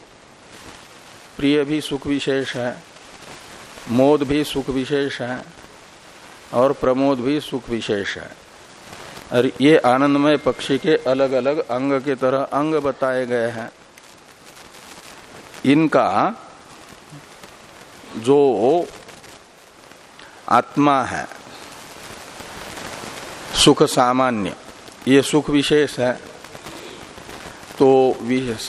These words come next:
विशेष पदार्थ में उनका सामान्य जो स्वरूप होता है अन्वित होता है। ऐसे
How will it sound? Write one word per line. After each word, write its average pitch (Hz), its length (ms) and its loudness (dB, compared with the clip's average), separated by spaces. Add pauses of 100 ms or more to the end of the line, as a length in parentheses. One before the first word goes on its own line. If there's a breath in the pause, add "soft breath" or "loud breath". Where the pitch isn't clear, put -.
विशेष 139 480 2
पदार्थ 127 600 2
में 131 420 2 (120)
उनका 127 420 0
सामान्य 139 800 -2 (360)
जो 127 160 -4
स्वरूप 127 400 -6
होता 123 260 -2
है 143 160 -2 (100)
अन्वित 127 400 -4
होता 90 300 -10
है। 78 160 -14 (3250)
ऐसे 131 500 2